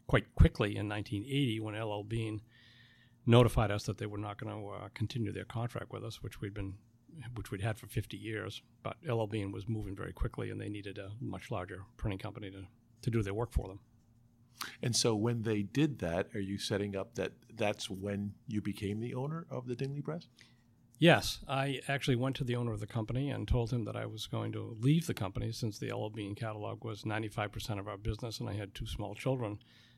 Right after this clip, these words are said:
Speaker 1: and I thought the company was gonna go out of business. And so I told him that I was looking for another job, not with a gun to his head, but just a, it was coming in the next six months.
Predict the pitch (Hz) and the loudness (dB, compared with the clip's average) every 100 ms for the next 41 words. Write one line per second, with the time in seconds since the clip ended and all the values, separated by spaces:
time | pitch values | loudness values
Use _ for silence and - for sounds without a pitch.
0 | - 107 107 - 104 95 110 104 107 101 | -6 -2 -2 0 -2 -2 -6 -4 -6 -6
1 | - 104 104 101 113 117 110 110 - - | -6 -4 -6 -6 -6 -8 -8 -10 -14 -8
2 | 101 98 117 95 104 - - _ - 113 | -6 -4 -2 -4 -6 -16 -20 _ -8 -2
3 | - 131 127 104 104 104 101 107 107 110 | 6 6 6 0 -4 -6 -6 -8 -6 -6
4 | - 107 101 95 107 123 110 113 113 110 | -4 -6 -6 -4 -2 0 -2 0 -2 -2
5 | - - - _ - - 117 107 98 101 | -6 -20 -20 _ -20 -16 -8 -6 -4 2
6 | 117 156 113 95 - 98 110 - 110 - | 4 4 2 0 -6 -8 -6 -8 -8 -8
7 | 101 - 131 113 - - 131 104 107 107 | -12 -10 -8 -6 -2 4 4 4 -2 -2
8 | 104 - - - 110 113 | -4 -6 -8 -4 -2 -2